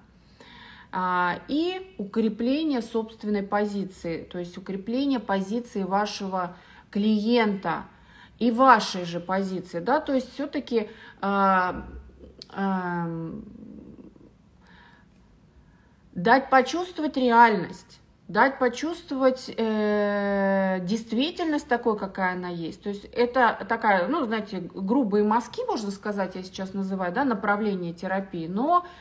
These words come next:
тем не менее, чтобы в вашей голове уже возникало, м, такое, знаете, направление, куда, в какую сторону двигаться, да,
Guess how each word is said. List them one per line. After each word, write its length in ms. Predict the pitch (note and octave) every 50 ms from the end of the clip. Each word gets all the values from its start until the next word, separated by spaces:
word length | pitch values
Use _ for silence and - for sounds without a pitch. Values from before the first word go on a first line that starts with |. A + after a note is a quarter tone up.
| - - -
тем 220 | - A3+ A3+ A3+
не 120 | A3+ A#3 A#3
менее, 480 | B3+ D4 E4+ F4 D#4+ D4 B3 G#3+ G3 - - - - -
чтобы 420 | - - - B3 C4 A#3 A3+ B3+ A3+
в 80 | G3+
вашей 380 | A3+ C4 C4+ B3+ B3+ - A3 G3+
голове 520 | G3 G#3+ A3 A3 A3+ A#3 C4 D#4 F4 F#4+ F4+
уже 300 | D4 B3+ G#3+ G#3+ A3+ G#3+
возникало, 920 | G3+ G3+ G3+ G3 G3+ G3+ G#3 G#3 - C4 D4 D4 C#4 C4 A#3 G#3+ G#3+ - - - - - - - _ _ - -
м, 500 | - G#3 G#3+ G#3+ G#3+ G#3+ G#3+ G#3 G#3 G3+ G3 G3 F#3+ F#3+ F#3+
такое, 380 | G3+ G3 G3 - A3+ A#3 A3+ G#3
знаете, 720 | G3 G3+ G#3 G#3 G3+ G3+ - F#3+ F#3 F#3 F3+ F3 F3 F3 F3
направление, 840 | F3+ G3 F#3+ - - A3 A3 A#3 C4 C#4 C#4+ C#4 A#3 G3 E3+ D#3
куда, 380 | D#3 - G3 F#3+ F#3+ A3+ A3+ G#3
в 100 | G3+ -
какую 280 | - F#3+ F#3+ G3+ G3 G3
сторону 420 | - - A3+ A3+ G#3 F3+ F3 E3+
двигаться, 520 | E3+ F3+ A3 A3 F3+ F3 D3+ - - -
да, 280 | D3+ F3 G#3+ C4+ D#4+